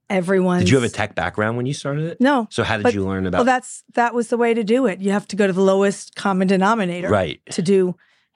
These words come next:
Speaker 1: representative sample for research.
Speaker 2: But even to build the technology, you needed technology
Speaker 1: I
Speaker 2: chops.
Speaker 1: actually hired this guy. He was twenty-one years old that was helping me do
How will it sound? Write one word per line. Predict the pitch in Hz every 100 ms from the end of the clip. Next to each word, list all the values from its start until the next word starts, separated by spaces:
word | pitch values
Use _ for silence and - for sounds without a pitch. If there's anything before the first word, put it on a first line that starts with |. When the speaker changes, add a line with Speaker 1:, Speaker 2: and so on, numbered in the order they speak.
| -
Speaker 1:
representative | 180 196 196 175 185 185 185 165
sample | - 202 339 - 185 _ _ _ _
for | - 185
research. | 190 311 - 185 -
Speaker 2:
But | 127
even | 147 160
to | -
build | 110 107
the | 92
technology, | 92 87 90 98 98 73
you | 76
needed | 82 80 -
technology | 85 80 80 202 196
Speaker 1:
I |
Speaker 2:
chops. | 202 214 233
Speaker 1:
actually | - - 254 233
hired | 196 202 196 202 226 - _ _ -
this | 214 240
guy. | - 185 180
He | 185 190
was | 180 -
twenty-one | - 196 208 196 202
years | 202 214 196
old | 175 180 175 170
that | 185
was | 180
helping | 160 190 202 196
me | 190
do | 180 185 185